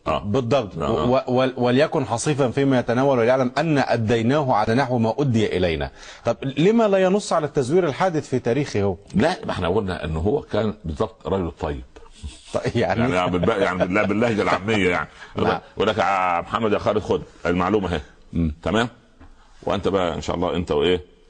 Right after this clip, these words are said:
Speaker 1: يعني عقلك أنت راجل عاقل، معقول هتصدق على الشيخ عمر ولا على الشيخ فلان
Speaker 2: آه.
Speaker 1: أنه رجل لا يصلي وما-، ما-، مثلًا يعني.
Speaker 2: مثلًا.
Speaker 1: ما-، أنا ما-، ف-، أقول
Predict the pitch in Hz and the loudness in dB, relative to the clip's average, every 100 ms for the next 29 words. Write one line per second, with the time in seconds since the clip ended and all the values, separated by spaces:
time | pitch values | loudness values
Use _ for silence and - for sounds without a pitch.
0 | - 80 82 90 - 87 78 73 85 78 | -8 -2 0 0 -2 -6 -6 -2 -2 -2
1 | 73 95 131 - 131 - - 71 - 117 | 0 0 0 -2 -6 -6 -6 -4 -2 0
2 | 160 127 95 - 123 139 - - - _ | 2 0 -4 -4 -2 -2 -6 -10 -16 _
3 | _ - - 76 - - 78 - 82 - | _ -12 -6 -4 -6 -4 -2 0 -4 -8
4 | _ _ 71 80 80 - 95 87 98 123 | _ _ -2 -2 -2 -2 -2 0 2 2
5 | 98 - - - 87 101 104 104 120 104 | 0 -6 -6 0 2 2 2 2 2 2
6 | 98 87 - 127 131 117 95 101 117 127 | 2 2 0 0 2 2 2 0 0 0
7 | 143 - 92 98 80 95 101 - - 87 | 0 0 0 0 0 -4 -6 -10 -6 -2
8 | 90 95 98 95 92 92 92 98 87 85 | 0 2 2 0 -2 -2 0 0 2 2
9 | 80 | 0